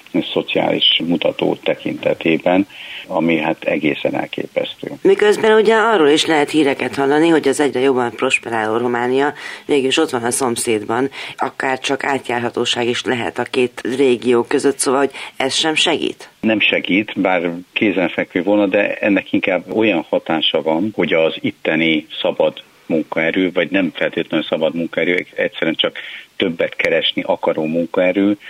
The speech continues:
Speaker 1: az átjár Nagyvárad, Arad vagy Temesvár ipari parkjaiba vagy nagy gyáraiba, ahol egyébként egészen elképesztő a fejlődés.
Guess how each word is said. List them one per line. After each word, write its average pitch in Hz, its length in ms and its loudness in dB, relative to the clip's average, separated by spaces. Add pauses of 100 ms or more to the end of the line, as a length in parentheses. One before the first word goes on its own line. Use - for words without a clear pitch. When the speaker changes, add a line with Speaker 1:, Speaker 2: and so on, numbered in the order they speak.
(220)
Speaker 1:
az - 160 0
átjár 85 680 0 (200)
Nagyvárad, 78 760 0 (340)
Arad 82 500 2
vagy 78 220 0
Temesvár 78 680 0 (340)
ipari 80 460 0
parkjaiba 85 600 0
vagy 80 180 0
nagy 80 240 -2
gyáraiba, 87 840 0
ahol 90 240 0
egyébként 87 420 0
egészen - 640 -4
elképesztő - 720 -8
a - 120 -6
fejlődés. 85 880 0